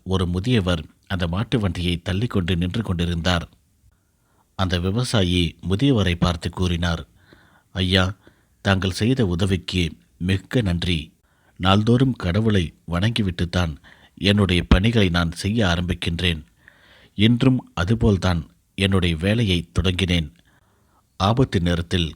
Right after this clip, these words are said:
கடவுளை பார்த்து உதவிக்கு அழைத்தேன். ஆனால் கடவுள் எனக்கு உதவி செய்ய மறுத்துவிட்டார்.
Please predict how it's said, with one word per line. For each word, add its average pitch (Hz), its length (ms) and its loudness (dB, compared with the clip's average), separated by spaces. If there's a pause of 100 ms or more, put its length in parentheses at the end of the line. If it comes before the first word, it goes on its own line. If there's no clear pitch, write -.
கடவுளை 113 460 0
பார்த்து 87 600 0
உதவிக்கு 98 500 -4
அழைத்தேன். 87 560 -2 (540)
ஆனால் 90 480 0 (420)
கடவுள் 98 420 0
எனக்கு 85 500 -2 (120)
உதவி 95 280 -2
செய்ய 85 300 -2
மறுத்துவிட்டார். 85 800 -4